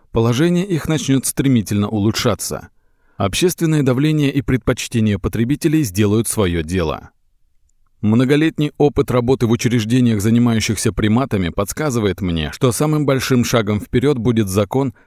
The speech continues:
предписывающий содержать их только группами. Пока мы ещё слишком часто видим ряды отдельных клеток, в которых макаки сидят поодиночке.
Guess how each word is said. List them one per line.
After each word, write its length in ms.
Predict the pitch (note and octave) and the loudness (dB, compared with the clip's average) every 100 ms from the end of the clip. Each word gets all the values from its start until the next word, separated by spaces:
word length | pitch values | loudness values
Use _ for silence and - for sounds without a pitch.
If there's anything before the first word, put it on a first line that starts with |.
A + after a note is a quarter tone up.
| - | -4
предписывающий 800 | D3 D#3+ - A#2+ B2+ B2 A#2 C3 | -2 -2 -2 -2 0 0 0 -2
содержать 560 | - A#2+ A#2+ G2+ G#2 A2 | -2 -2 0 0 -2 -4
их 120 | - | -4
только 300 | G#2+ E2+ F#2+ | -4 -2 -4
группами. 680 | E2+ G#2 - F#2 D#2 G#1+ - _ _ _ _ _ _ | -2 -2 -2 -6 -4 -8 -14 _ _ _ _ _ _
Пока 240 | - G2+ D#3 | -6 -2 0
мы 140 | F3 | 0
ещё 180 | E3 C#3+ | -2 -4
слишком 480 | - D#3 - D3 C3+ | -2 -2 0 -2 -2
часто 320 | D3 A#2+ - | -2 -2 0
видим 300 | G#2+ G#2 G2 | 0 0 0
ряды 260 | G2 F#2+ B2 | 0 0 -2
отдельных 640 | G#2+ F#2+ G2+ F#2+ F#2 - | -2 -2 0 0 0 -2
клеток, 420 | A#2+ C3 - - | -2 0 -2 -8
в 60 | - | -6
которых 360 | A2+ G#2+ G2+ | -2 0 0
макаки 440 | G#2+ G2 B2 A#2+ C#3 | -2 -2 -4 -6 -4
сидят 360 | C3+ G2+ F#2 - | -2 -2 -2 -2
поодиночке. 800 | F#2+ F2+ F#2+ G2+ F2+ - C#2+ | 0 0 0 0 -2 -8 -12